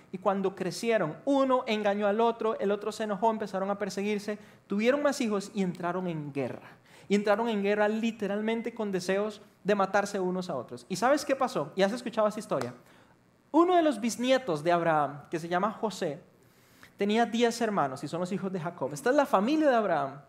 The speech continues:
muy disfuncional en parte. Uno de ellos era como el favorito de Jacob en cierto modo, y eso a mí me da chicha porque yo soy hijo mayor, y es verdad, a veces como que el hijo menor tiene ahí como un derecho que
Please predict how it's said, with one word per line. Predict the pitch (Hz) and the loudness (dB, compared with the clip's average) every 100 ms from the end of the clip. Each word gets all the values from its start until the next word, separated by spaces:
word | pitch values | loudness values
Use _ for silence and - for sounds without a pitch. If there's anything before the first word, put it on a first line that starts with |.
| _ | _
muy | 170 233 | -6 -2
disfuncional | 285 269 277 254 196 190 | -2 -4 -6 -6 -4 -2
en | 190 | -2
parte. | 185 147 - 117 - _ _ _ _ _ | -2 -2 -2 -14 -20 _ _ _ _ _
Uno | 294 320 320 339 | 0 2 2 -4
de | 196 214 196 | -4 -2 0
ellos | 165 151 156 - | -2 -6 -10 -4
era | 185 240 | -2 -2
como | 240 240 208 175 - | 2 4 4 2 2
el | 185 | -2
favorito | 180 - 180 170 190 262 - 311 320 - _ _ _ - | -2 2 4 4 4 0 0 0 0 -8 _ _ _ -10
de | 175 175 170 156 | 0 2 2 2
Jacob | 185 185 208 | -2 2 2
en | 226 | 2
cierto | 202 196 185 196 | 0 -4 -2 0
modo, | 175 156 | 2 0
y | 165 | -2
eso | 175 | -2
a | |
mí | 220 | -2
me | 233 | 0
da | 233 226 | 0 0
chicha | 247 240 | -2 -4
porque | 196 175 | -4 -4
yo | 170 | -4
soy | 180 214 | -4 -4
hijo | 202 | -2
mayor, | 220 180 190 214 214 - | -2 -2 0 0 -2 -6
y | 170 | -6
es | 175 | -4
verdad, | 226 220 220 | -6 -4 -4
a | 170 | -2
veces | 180 220 | -4 -4
como | 226 233 | -4 -4
que | 214 | -2
el | 170 | -4
hijo | 175 | -4
menor | 240 196 202 | -2 -2 -4
tiene | 220 226 | -4 -2
ahí | 226 | -2
como | 226 190 | -2 -2
un | 190 | 2
derecho | 220 226 233 247 | 4 2 0 -4
que | 247 185 | -4 -4